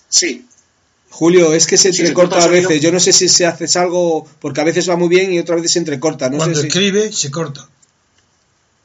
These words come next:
Speaker 1: No, no, yo no hago nada.
Speaker 2: No.
Speaker 3: Bien.
Speaker 2: Venga, sigue,
Speaker 1: Voy a
Speaker 2: sigue.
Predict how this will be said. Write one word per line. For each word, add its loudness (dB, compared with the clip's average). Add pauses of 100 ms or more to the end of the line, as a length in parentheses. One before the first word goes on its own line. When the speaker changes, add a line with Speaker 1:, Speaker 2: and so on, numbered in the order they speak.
(300)
Speaker 1:
No, -8
no, -6
yo -4
no -4
hago -10
nada. -10 (200)
Speaker 2:
No. -8
Speaker 3:
Bien. -10 (1000)
Speaker 2:
Venga, 0
sigue, 0
Speaker 1:
Voy 0
a -2
Speaker 2:
sigue. -10